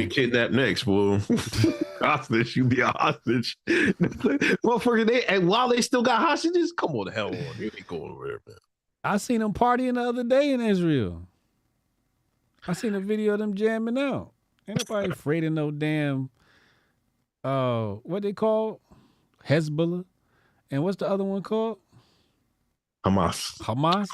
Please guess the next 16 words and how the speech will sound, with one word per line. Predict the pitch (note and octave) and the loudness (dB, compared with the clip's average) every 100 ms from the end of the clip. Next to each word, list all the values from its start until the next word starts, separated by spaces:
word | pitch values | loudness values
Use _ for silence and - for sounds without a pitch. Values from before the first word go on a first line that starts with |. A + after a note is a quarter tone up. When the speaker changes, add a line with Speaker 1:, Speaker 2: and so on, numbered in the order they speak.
| - | -4
Speaker 2:
Ain't | G#3 | -6
nobody | E4+ - F3 D3 A#2 | -12 -6 -2 -2 -4
scared | A2 - D3 C3+ | -12 -6 -2 0
of | A2 | 0
hummus. | B2 C#3+ F3+ - _ _ _ _ _ _ _ _ _ _ _ _ _ _ _ _ _ _ _ _ | 0 0 -4 -12 _ _ _ _ _ _ _ _ _ _ _ _ _ _ _ _ _ _ _ _
I | - | -8
eat | F3+ B2+ | -2 2
hummus | C#3+ D#3 D3 | 2 2 -2
for | D#3+ | -4
lunch. | E3+ G3+ A2+ | -4 -4 -6
Ain't | E3 F#3+ | -8 -8
nobody | E3 B2+ | -4 -6
scared | - B2+ A#2+ | -4 -4 -4
of | A2+ | -4
them | A#2 | -4
niggas. | A#2+ C#3+ | -4 -6